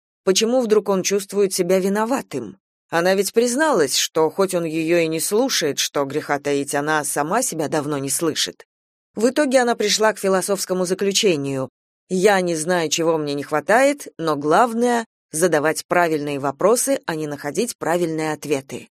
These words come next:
Мальчики ему не слишком помогли. Мама права, дай ей дух перевести. А если у нее наступит кризис шестидесятилетия, и она захочет набить себе татуировку, посоветуй ей для начала переделать грудь.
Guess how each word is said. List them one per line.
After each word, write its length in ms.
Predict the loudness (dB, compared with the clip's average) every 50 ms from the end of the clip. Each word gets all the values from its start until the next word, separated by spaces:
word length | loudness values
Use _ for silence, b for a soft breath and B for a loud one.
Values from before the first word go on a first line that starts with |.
| _ _ _ _ _ _ _ _ _ _ _ _ _ _ _
Мальчики 440 | 2 4 4 4 2 0 -2 0 0
ему 240 | 0 0 2 0 0
не 140 | 0 0 0
слишком 460 | 0 0 0 0 0 -2 -4 -4 -2
помогли. 600 | -2 0 0 0 0 0 0 0 0 0 -2 -6 _ _ _ _ _ _ _ _ _
Мама 380 | -8 -4 0 0 0 0 0 -4
права, 440 | 0 2 2 4 4 4 2 0 -2 -8 _ _ -10
дай 300 | -2 2 2 4 4 4
ей 80 | 2 2
дух 240 | 0 -2 -2 -2 _
перевести. 680 | -2 -2 0 0 0 -2 -4 -4 -4 -4 -4 -4 -6 _ _ _ _ _
А 120 | 2 2
если 280 | 4 2 2 2 2 2
у 80 | 2
нее 180 | 2 2 0 0
наступит 440 | 0 -2 0 0 0 0 0 -2 -2
кризис 480 | -2 -2 -2 0 0 0 0 -2 -2 -2
шестидесятилетия, 1120 | -2 -2 0 -2 -2 -4 -4 -2 -2 -4 -4 -2 0 0 2 4 4 2 2 2 0 2
и 100 | 2 2
она 200 | 0 0 0 2
захочет 480 | 0 0 0 0 -2 0 -2 -4 -2 0
набить 340 | -2 0 0 -2 -4 -2
себе 240 | -4 0 2 2 2
татуировку, 840 | 2 0 -2 2 2 2 4 4 4 2 2 0 -2 -2 -2 -2 -4 _ _ _ _ _ _
посоветуй 560 | -6 0 0 2 2 2 0 0 0 0 2
ей 120 | 2 2
для 160 | 4 2 2 2
начала 400 | 2 0 0 2 2 2 2 2
переделать 580 | 0 -2 -2 -2 2 2 2 2 2 0 -4
грудь. 440 | -6 -4 -4 -4 -2 -4 -6 -10 -10